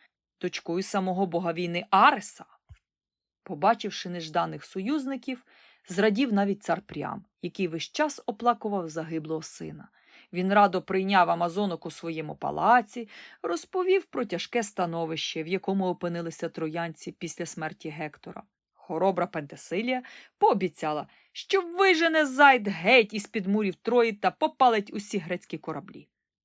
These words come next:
А на другий день військо амазонок стало до бою з греками. Мов левиці билися амазонки, так і сиплючи на всі біч ударами коротких сикир.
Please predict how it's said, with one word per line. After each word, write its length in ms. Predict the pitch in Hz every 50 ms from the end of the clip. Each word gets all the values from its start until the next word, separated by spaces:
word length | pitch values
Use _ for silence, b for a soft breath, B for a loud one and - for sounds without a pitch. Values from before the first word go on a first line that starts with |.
| _ _ _ _
А 140 | _ - 160
на 140 | 160 156 151
другий 300 | 147 165 156 147 165 156
день 300 | 147 156 226 302 320 294 b b b b b b b b -
військо 380 | 349 453 453 - - - 370
амазонок 560 | 339 302 269 220 190 180 240 254 247 214 208
стало 320 | - - - 185 185 196 180
до 120 | 160 165
бою 260 | 147 151 160 160 160
з 80 | 151 -
греками. 520 | - - 156 156 156 - - 156 151 - _ _ _ _ _ _ _ _
Мов 340 | - 185 180 180 180 190 196
левиці 600 | 226 247 285 320 320 381 392 339 - - - 190
билися 460 | 156 147 180 165 151 147 - - -
амазонки, 680 | 156 151 151 156 170 180 262 320 339 285 208 - - - B B B B B B B B B B _
так 200 | - 320 320 302 - - -
і 100 | - 240
сиплючи 920 | 208 - - - - - 240 214 208 - - 170 196 202 - - 185 185 156 -
на 100 | - 180
всі 240 | 185 - - - 208
біч 320 | 175 165 180 - - - -
ударами 480 | - 170 147 202 214 208 196 185 180 160
коротких 520 | - - 165 165 165 - - - 156 -
сикир. 500 | - - - - - - - - - _